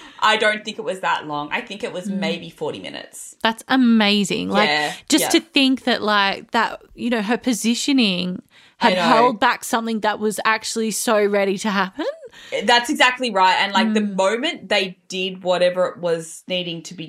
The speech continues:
Speaker 1: done,
Speaker 2: Mm.
Speaker 1: she was born five minutes later. Do you know what I mean? Like, my
Speaker 2: Right.
Speaker 1: body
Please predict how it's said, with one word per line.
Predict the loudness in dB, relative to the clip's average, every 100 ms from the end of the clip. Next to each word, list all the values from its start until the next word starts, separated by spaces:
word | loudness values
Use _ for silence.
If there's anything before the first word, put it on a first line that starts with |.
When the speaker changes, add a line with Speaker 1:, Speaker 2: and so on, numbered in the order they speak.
| -4
Speaker 1:
done, | 2 4 2 0 -4 -8 -8
Speaker 2:
Mm. | -6 -4 -6 -10
Speaker 1:
she | -10 -6 -4
was | -4
born | -4 -2 0 0 -2 -6 -12 _ _ _ _ _ _
five | -20 -8 -2 -2
minutes | -2 -6
later. | -6 -6 -10 _ _ _ _ _ _ _
Do | -4
you | 0
know |
what | 2 0
I |
mean? | -2 -4 -6 -12
Like, | 0 2 4
my | 4 4
Speaker 2:
Right. | 2
Speaker 1:
body | 2 2 -2 -4 -6 -8